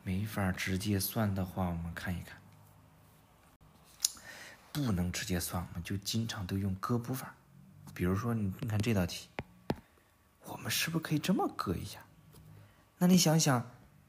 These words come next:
这个角是四十五度的，这个角四十五度，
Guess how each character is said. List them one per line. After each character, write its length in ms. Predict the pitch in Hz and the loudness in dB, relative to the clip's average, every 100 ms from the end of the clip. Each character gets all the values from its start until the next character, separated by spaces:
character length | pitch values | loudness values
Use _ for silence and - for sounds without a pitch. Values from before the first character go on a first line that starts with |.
| - | 2
这 200 | 233 226 | 6 8
个 100 | 190 | 8
角 300 | 175 107 87 | 6 4 4
是 120 | 131 | 2
四 200 | 131 160 | 2 2
十 100 | 143 | 2
五 80 | 127 - | 0 -2
度 180 | - 110 | -2 -2
的， 100 | - - - - _ - _ _ _ _ _ _ _ - - - - - - - | -2 -12 -20 -20 _ -20 _ _ _ _ _ _ _ -20 -16 -8 -6 -6 -10 2
这 160 | 247 214 | 6 8
个 80 | |
角 180 | 143 113 | 8 8
四 200 | 110 - | 8 6
十 60 | 160 | 6
五 160 | 113 | 6
度， 240 | 117 147 | 6 4